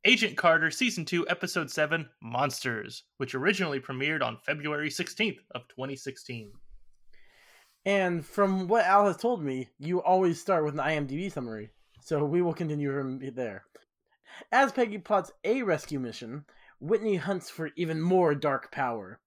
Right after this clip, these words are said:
Speaker 2: and Jarvis learns he should not make promises he cannot keep. I mean, I don't know what he promised. Well, I guess we'll find out.
Speaker 1: I, yeah, I guess we've, we've got some time.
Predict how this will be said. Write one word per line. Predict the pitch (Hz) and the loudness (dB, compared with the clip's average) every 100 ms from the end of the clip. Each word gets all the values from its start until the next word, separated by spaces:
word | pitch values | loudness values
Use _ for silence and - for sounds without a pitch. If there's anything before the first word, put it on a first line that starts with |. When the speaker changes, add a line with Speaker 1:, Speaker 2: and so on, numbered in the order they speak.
| _ _ - | _ _ -6
Speaker 2:
and | 180 | 0
Jarvis | 277 302 269 202 | 2 2 -2 -4
learns | 196 180 - | -2 -4 -8
he | 143 208 | -8 -6
should | 160 143 | -6 -2
not | 185 170 | 0 0
make | 151 | -6
promises | - 170 139 131 110 - _ | -2 -2 -2 -6 -10 -12 _
he | - 180 | -10 -6
cannot | 165 131 113 | -4 -4 -6
keep. | - 135 - - _ _ _ _ _ _ _ _ - | -8 -10 -10 -16 _ _ _ _ _ _ _ _ -18
I | |
mean, | 113 113 113 - | -14 -12 -12 -8
I | |
don't | 135 135 | -6 -4
know | 123 | -4
what | 117 | -6
he | 120 | -6
promised. | 127 113 101 - - - | -8 -8 -8 -14 -18 -16
Well, | 107 107 120 | -14 -12 -10
I | 117 | -10
guess | 107 | -10
we'll | 110 | -12
find | 110 107 | -14 -14
out. | 107 - 117 - - - _ _ _ _ - - _ _ _ _ _ _ _ _ - | -14 -14 -16 -16 -20 -20 _ _ _ _ -20 -20 _ _ _ _ _ _ _ _ -6
Speaker 1:
I, | 247 | -2
yeah, | 175 156 131 135 | 0 0 -2 -4
I | 143 | -6
guess | 139 | -10
we've, | 123 - | -10 -14
we've | 120 113 | -14 -14
got | 110 | -16
some | - 120 | -18 -18
time. | 113 | -18